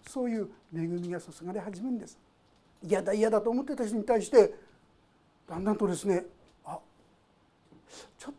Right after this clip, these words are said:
とこうしてあげたらいいかな」なんてね、気持ちが出てくるんです。もう何にもですね、その気持ちがない時は別に無理しないことないですよ。皆さん、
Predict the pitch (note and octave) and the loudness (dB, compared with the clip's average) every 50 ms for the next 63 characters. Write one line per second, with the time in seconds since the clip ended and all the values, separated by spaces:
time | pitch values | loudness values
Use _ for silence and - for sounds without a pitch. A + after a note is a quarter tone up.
0 | _ _ _ _ - - - - - B3+ D4 D#4+ D#4 - - E4 D4+ E4 E4+ E4+ | _ _ _ _ -16 -12 -10 -10 -6 -4 -4 -4 -4 -6 -8 -4 -2 -2 -2 -2
1 | F4 D#4+ D#4 C4 C#4+ C#4+ C#4 - A#3 G#3+ G3+ A3+ A#3 A#3 A3+ G#3 F3 D3 C3+ - | -4 -2 0 0 0 0 -2 -6 -10 -10 -10 -10 -10 -10 -10 -10 -10 -12 -12 -10
2 | C#3+ F3+ C#4 G4 G#4+ - - _ _ _ _ _ _ _ _ _ _ _ _ _ | -4 -2 0 -2 -2 -6 -16 _ _ _ _ _ _ _ _ _ _ _ _ _
3 | _ _ _ _ _ _ _ _ _ _ _ _ _ _ _ _ _ _ _ _ | _ _ _ _ _ _ _ _ _ _ _ _ _ _ _ _ _ _ _ _
4 | _ _ _ - - G3+ G3 F3 E3+ - - F3 D#3+ D#3 D3 D#3 - E3+ - - | _ _ _ -18 -12 -10 -10 -8 -8 -10 -10 -10 -10 -10 -14 -16 -20 -20 -20 -20
5 | - - - - _ _ _ _ _ _ _ _ _ _ _ _ _ _ _ _ | -20 -20 -20 -20 _ _ _ _ _ _ _ _ _ _ _ _ _ _ _ _
6 | _ _ _ _ _ _ _ _ _ _ - _ _ _ D#4 F4 F4+ C#4 B3 C4+ | _ _ _ _ _ _ _ _ _ _ -20 _ _ _ 10 10 10 12 10 8
7 | D4 F4 F4+ F4+ F#4+ G4 G4+ G4+ G#4 G#4+ G4+ F4+ D#4 - D4+ - - D4+ D#4 D4+ | 8 8 6 4 2 4 4 6 6 6 4 4 2 2 2 2 4 2 2 4
8 | - D4 F4 - - D#4+ C4+ A3 B3+ E4+ E4+ D#4 G#3+ A#3 F#3+ D#3 E3 - G#3+ A3 | 2 2 2 2 0 0 4 4 4 4 2 0 -2 -2 -2 -2 -6 -8 -8 -8
9 | A3+ A#3 A#3 G#3 C#4+ F#4+ D#4 - C4+ A#3+ A3 C#4+ A#3 F3+ A3 - - - F#3 G3 | -6 0 2 2 4 4 2 -2 -2 -4 -4 -4 -8 -12 -14 -14 -12 -10 -8 -6
10 | F#3+ F3 D#3+ D#3+ - - F#3 F#3+ F#3+ E3 F3+ F3 | -6 -6 -6 -10 -12 -10 -6 -6 -6 -8 -10 -16